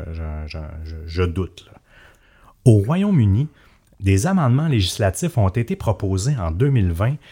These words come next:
et la défense a été effectivement interdite après l'adoption du projet de loi sur les violences domestiques en avril deux mille vingt et un.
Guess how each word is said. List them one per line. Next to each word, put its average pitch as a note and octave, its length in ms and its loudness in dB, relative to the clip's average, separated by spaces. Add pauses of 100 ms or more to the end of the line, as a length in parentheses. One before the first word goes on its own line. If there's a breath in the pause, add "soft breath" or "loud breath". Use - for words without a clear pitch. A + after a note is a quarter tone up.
(160 loud breath)
et F#2 60 -2
la F#2 140 4
défense E3 480 0
a - 180 -6
été C3 420 0
effectivement D3+ 640 -2 (100)
interdite A#2+ 600 0
après - 400 -4
l'adoption G2+ 500 -2
du G2 120 -4
projet F#2+ 340 -2
de E2 80 -4
loi F2+ 220 -4 (400 soft breath)
sur F#3 400 2
les G#2 120 4
violences G2 420 0
domestiques F#2 500 -2
en G2+ 240 4
avril B2+ 540 0
deux F#2 120 0
mille F#2+ 200 -2
vingt E2+ 260 -4
et D#2 80 -10
un. D#2+ 100 -16